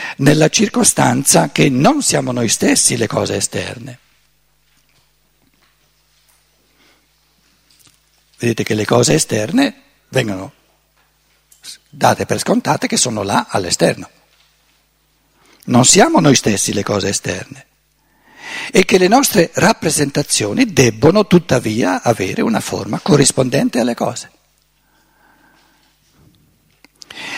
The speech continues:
Ma se si guarda più a fondo ci si accorge che questa difficoltà non esiste. È vero che noi non siamo le cose esterne, ma apparteniamo con le cose esterne ad un unico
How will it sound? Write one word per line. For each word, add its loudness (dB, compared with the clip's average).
Ma 4
se 2
si 0
guarda 2
più 2
a 2
fondo -2
ci 0
si 2
accorge 0
che -8
questa -2
difficoltà -6
non 4
esiste. -4
È 2
vero 4
che -4
noi 2
non 4
siamo 0
le -2
cose -2
esterne, -6
ma -2
apparteniamo -2
con 0
le -4
cose -2
esterne -6
ad -2
un -4
unico -6